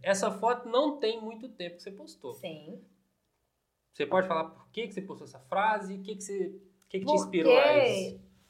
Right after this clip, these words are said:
Speaker 2: é, o que que acontece? Eu postei uma frase com uma amiga minha, né? Essa foto,
Speaker 1: Uhum.
Speaker 2: essa frase é de uma foto com uma amiga minha, que eu conheço há um tempo. Ela é desi-,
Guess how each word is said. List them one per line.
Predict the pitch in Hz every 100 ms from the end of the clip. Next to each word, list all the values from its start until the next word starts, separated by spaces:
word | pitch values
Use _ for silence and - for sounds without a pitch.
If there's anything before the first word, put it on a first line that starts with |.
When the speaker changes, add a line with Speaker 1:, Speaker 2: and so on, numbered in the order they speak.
| -
Speaker 2:
é, | 208 196 190 180 175 175
o |
que | 262
que | 285
acontece? | 285 262 240 196 165 165 -
Eu | 208 202
postei | 240 240 214
uma | 214
frase | 208 196 -
com |
uma | 214 214
amiga | 214 196 214
minha, | 202 180 190 269
né? | 214 247 -
Essa | 190
foto, | 190 180 175 185
Speaker 1:
Uhum. | 175 165 180 175
Speaker 2:
essa | 180 190
frase | - 190 190
é |
de | 190
uma | 190 190
foto | 170 202 -
com | 208
uma | 196 175
amiga | 170 -
minha, | 165 160 190 233 - _ _ _ _ _
que | 262 240 247 -
eu | 285 370
conheço | 427 320 254 254 254
há | 233
um | 226 -
tempo. | 165 160 190 196 202
Ela | - 196 190
é | 185
desi-, | 180 180 185